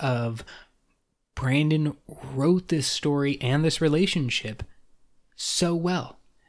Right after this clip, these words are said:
that it's pretty much at a solid point where other stories he feels like he began and wants to continue because the stories aren't done.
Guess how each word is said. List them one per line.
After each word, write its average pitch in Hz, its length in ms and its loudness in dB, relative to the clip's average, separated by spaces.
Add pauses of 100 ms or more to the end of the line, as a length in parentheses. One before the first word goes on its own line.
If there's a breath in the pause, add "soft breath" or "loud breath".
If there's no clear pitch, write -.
that 151 260 6
it's - 320 0 (800 soft breath)
pretty 180 380 2
much 170 420 2 (400)
at 151 140 0
a 127 60 0
solid 143 500 2
point 170 340 -2
where 135 240 0
other 143 240 6
stories 135 560 2
he 127 140 0
feels 131 360 0
like 120 180 0
he 127 140 -4
began 117 680 -2 (320 soft breath)
and 123 220 0
wants 120 280 2
to 117 260 -2
continue 143 460 2
because 123 260 0
the 117 80 0
stories 120 320 -2
aren't 117 200 -6
done. 107 380 -2